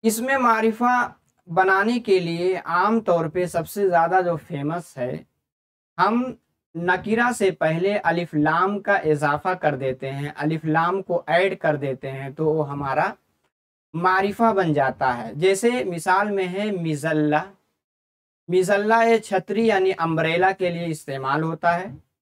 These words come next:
इससे पहले हमने ऐन का इस्तेमाल किया क्योंकि ये article ऐन को इसलिए लाए क्योंकि यू में हमारा ये जो है वावेल में से है, इसलिए ऐन का इस्तेमाल किया।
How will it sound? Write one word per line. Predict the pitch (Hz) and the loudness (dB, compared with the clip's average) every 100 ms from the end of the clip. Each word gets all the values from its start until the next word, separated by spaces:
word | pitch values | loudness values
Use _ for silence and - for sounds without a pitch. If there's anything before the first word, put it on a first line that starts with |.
| _ _ _ _ - | _ _ _ _ -8
इससे | 175 - 208 | -6 -4 -2
पहले | 196 202 214 | 2 4 4
हमने | 208 190 208 214 220 - _ _ - | 0 -2 -2 0 -2 -4 _ _ -4
ऐन | 147 175 190 190 | 0 2 0 0
का | 196 | 2
इस्तेमाल | 190 190 190 185 190 196 | 2 0 -2 0 2 0
किया | 190 202 196 | 0 -2 -2
क्योंकि | 180 170 165 170 | -2 -8 -8 -4
ये | 156 151 143 - - _ _ _ _ | 2 2 2 -6 -20 _ _ _ _
article | 151 156 151 175 196 180 165 - - _ _ _ - | 0 0 0 0 2 2 0 -6 -20 _ _ _ -2
ऐन | 170 190 | 2 2
को | 190 185 | 4 2
इसलिए | 170 180 185 196 | 0 0 4 6
लाए | 190 196 190 | 4 2 -2
क्योंकि | 175 170 - 190 165 - 147 _ _ _ _ | -6 -10 -6 -6 -6 -10 -20 _ _ _ _
यू | 143 196 220 | -4 0 2
में | 220 226 170 - _ _ _ _ _ _ _ _ _ - | 2 2 0 -6 _ _ _ _ _ _ _ _ _ -4
हमारा | 170 175 185 | 0 2 4
ये | 185 185 | 4 4
जो | 180 180 | 4 2
है | 180 160 | 0 -2
वावेल | 135 147 151 185 185 | 2 4 4 4 2
में | 185 | 0
से | 180 190 | -2 -2
है, | 190 190 | -2 -4
इसलिए | 156 165 165 | -4 -6 -4
ऐन | 156 147 156 | -2 -2 -4
का | 156 156 | -2 -2
इस्तेमाल | 147 143 135 135 127 | -2 -8 -6 -6 -6
किया। | 139 | -6